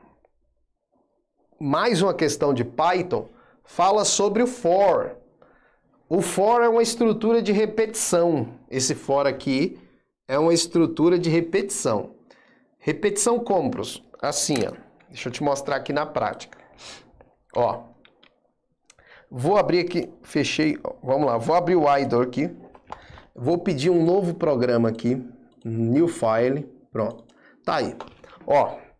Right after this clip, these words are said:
presta atenção, hein, porque eu vou mostrar aqui. Vou até aumentar um pouco a fonte aqui, pra todo mundo visualizar direitinho que isso aqui é muito importante.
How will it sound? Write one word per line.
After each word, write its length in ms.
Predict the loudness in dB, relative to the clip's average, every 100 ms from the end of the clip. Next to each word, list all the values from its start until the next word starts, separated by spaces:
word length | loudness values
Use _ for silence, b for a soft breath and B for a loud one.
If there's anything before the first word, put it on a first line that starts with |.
| _
presta 260 | -4 -2 -2
atenção, 480 | 0 0 2 2 2
hein, 80 | 0
porque 300 | -2 -2 0
eu 60 |
vou 140 | 0 0
mostrar 400 | 0 -2 -2 -2
aqui. 200 | 0 -2
Vou 120 | 0
até 420 | 0 0 0 -2 -4
aumentar 640 | 0 2 2 2 0 0
um 120 | -2
pouco 300 | 0 -2 0
a 60 | -2
fonte 440 | -2 -2 -2 -2
aqui, 420 | -6 -2 -2 -2 -4 B B B B B _
pra 120 | -4 -2
todo 320 | 0 2 2
mundo 680 | 2 2 2 2 2 -2 -8
visualizar 680 | -2 2 2 2 2 0 0
direitinho 600 | 2 0 0 0 2 0
que 200 | -2 -4
isso 160 | -2
aqui 160 | -2 0
é 40 |
muito 280 | 2 0 -2
importante. 760 | -2 -2 -2 0 -2 -2 -12